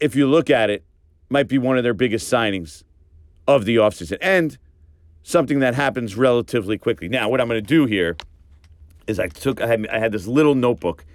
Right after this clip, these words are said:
had in my back pocket in Indianapolis. And when I had conversations afterwards, I would just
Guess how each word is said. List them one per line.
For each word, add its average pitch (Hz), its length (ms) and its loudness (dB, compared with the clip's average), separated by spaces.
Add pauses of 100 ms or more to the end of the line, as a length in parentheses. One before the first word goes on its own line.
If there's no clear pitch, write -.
(220)
had 120 180 -2
in 127 80 0
my 117 140 0
back 101 320 -2
pocket 98 320 -4
in 90 120 -6
Indianapolis. 87 600 -4 (420)
And 135 220 0
when 190 220 4
I 165 300 2 (400)
had 139 200 0
conversations 170 720 2
afterwards, 147 600 0
I 135 100 4
would 127 140 -2
just 113 260 -8